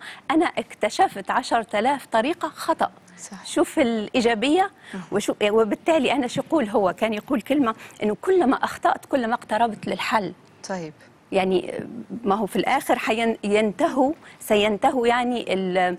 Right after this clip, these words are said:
Speaker 1: الطرق الخطأ، وبالتالي أنا قربت لل-، لل-، للصح.
Speaker 2: يعني خوض برشا تجارب ممكن يفشل فيها، لكن أكيد ثم تجربة باش تكون ناجحة.
Speaker 1: وهذا،
Speaker 2: لهنا
Speaker 1: هذا الكلام اللي قلناه،
Speaker 2: صحيح.
Speaker 1: إنه الإصرار،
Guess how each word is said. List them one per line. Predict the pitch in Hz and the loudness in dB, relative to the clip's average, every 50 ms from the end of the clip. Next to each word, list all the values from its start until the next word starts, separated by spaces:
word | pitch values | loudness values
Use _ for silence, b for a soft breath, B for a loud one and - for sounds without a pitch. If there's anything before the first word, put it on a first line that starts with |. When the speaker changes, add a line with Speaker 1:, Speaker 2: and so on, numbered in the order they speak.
| B B B B B - 180 | B B B B B -6 -6
Speaker 1:
الطرق | - - - 262 254 240 - - | -2 2 2 2 2 2 0 0
الخطأ، | 196 190 - 330 359 - 403 - 240 | -2 0 0 -2 0 2 2 2 2
وبالتالي | 233 214 226 - - 339 330 - | 2 2 0 2 2 2 4 4
أنا | - - 349 381 359 | 2 2 2 2 2
قربت | - - 311 359 311 320 349 - - 240 | 0 0 0 2 2 2 0 -2 0 -2
لل-، | 214 202 196 - - | -2 0 -2 -6 -4
لل-، | 190 196 196 196 196 190 180 175 175 180 196 - | -2 -2 -2 0 0 0 0 0 -2 -2 -4 -6
للصح. | 185 190 - - - - - - - B B B B - | -8 -8 -6 -4 -4 -4 -4 -4 -14 B B B B -2
Speaker 2:
يعني | 214 226 233 | 0 0 0
خوض | 226 - 359 302 254 | 0 0 0 0 2
برشا | 262 339 330 - 330 | 0 0 0 0 -2
تجارب | 285 - 302 277 220 262 262 277 285 233 | -2 0 0 0 2 2 2 2 2 2
ممكن | 247 262 269 277 - 285 262 247 | 0 0 0 0 0 0 0 0
يفشل | 247 247 - - - 247 214 | 0 -2 -4 -2 -2 -2 -2
فيها، | - - 226 214 226 240 285 B B B B B B - | -2 -2 -2 0 0 0 -2 B B B B B B -4
لكن | 202 214 - 240 196 - | -4 -2 -2 -4 -2 -2
أكيد | - 220 - - 262 269 262 - | -4 -6 -2 0 0 0 0 -2
ثم | - 277 247 240 214 | -2 -2 0 2 2
تجربة | 202 - 226 240 202 202 208 196 202 | 2 2 0 0 0 -2 -2 -2 -2
باش | 185 185 - | -2 -2 -8
تكون | - - 208 208 202 190 185 - - | -8 -6 -4 -2 -2 -2 -2 -4 -4
ناجحة. | 196 196 196 180 175 170 - - - 165 | -4 -2 0 0 0 0 -4 -6 -4 -2
Speaker 1:
وهذا، | 185 196 226 247 233 240 | 2 2 2 2 2 2
Speaker 2:
لهنا | - 220 226 247 240 | 0 2 2 4 2
Speaker 1:
هذا | - 247 240 254 262 262 - - | 2 2 4 4 2 2 0 -2
الكلام | 220 - - 202 202 214 | -6 -4 -2 0 0 0
اللي | 220 220 | -2 -2
قلناه، | - - 208 214 233 - | -2 -2 0 2 2 2
Speaker 2:
صحيح. | - 214 | 0 0
Speaker 1:
إنه | 196 190 | -2 -2
الإصرار، | 185 - - 220 - - - 233 233 247 262 262 254 | -4 -4 -6 -8 -8 -8 -4 0 2 4 4 2 2